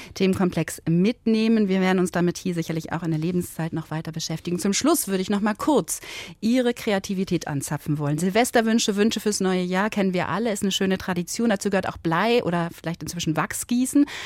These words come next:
Da entsteht dann eine Figur und manchmal ist die sehr abstrakt und kann interpretiert werden. Ähm, was würden Sie sich, Frau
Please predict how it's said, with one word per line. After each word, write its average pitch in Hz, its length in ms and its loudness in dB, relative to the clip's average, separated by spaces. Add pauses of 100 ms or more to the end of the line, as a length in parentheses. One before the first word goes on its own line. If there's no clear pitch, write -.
Da - 60 -6
entsteht 190 280 0
dann 202 120 6
eine 185 100 2
Figur 208 420 4
und 226 100 4
manchmal 202 360 2
ist - 100 -10
die 190 80 -2
sehr 196 140 2
abstrakt - 440 -2
und 190 100 0
kann 196 180 -2
interpretiert - 640 -2
werden. 160 260 2 (460)
Ähm, 180 240 2
was 233 180 0
würden 269 220 6
Sie 247 80 4
sich, 240 180 0
Frau 214 160 2